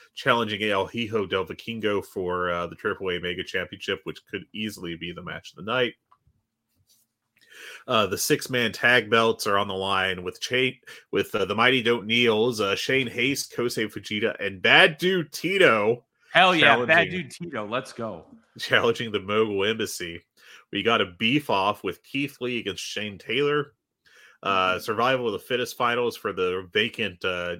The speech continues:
Speaker 1: T V championship, uh, is a six-man, uh, with Dalton Castle, Commander, Kyle Fletcher, Lee Johnson, Lee Moriarty, and a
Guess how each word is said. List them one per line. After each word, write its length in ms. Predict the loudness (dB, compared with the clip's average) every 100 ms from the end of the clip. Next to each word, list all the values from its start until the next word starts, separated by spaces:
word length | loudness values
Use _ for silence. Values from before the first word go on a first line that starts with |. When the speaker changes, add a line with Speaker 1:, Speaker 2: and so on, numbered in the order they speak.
| -12
Speaker 1:
T 240 | -10 -8
V 220 | -4 -4
championship, 760 | -2 0 0 -2 -8 -2 -2 -2 _ _ -20 -20 -20 -4
uh, 280 | 0 2 0
is 100 | -4
a 60 |
six-man, 840 | -8 -4 -6 -6 -4 0 0 -2 -6
uh, 540 | -4 -2 0 0 -2 -4
with 300 | -6 -8 -2
Dalton 380 | 2 2 0 -12
Castle, 540 | -2 0 2 0 -2
Commander, 840 | -2 -4 -4 0 0 0 0 -2 -2
Kyle 340 | -4 -2 0 0
Fletcher, 640 | -2 -2 -2 -2 -2 -2
Lee 220 | -4 -8
Johnson, 580 | -4 -4 -4 -6 -12 -10
Lee 160 | -8 -6
Moriarty, 720 | -2 0 0 0 0 -2 -6
and 160 | -8 -8
a 140 | -8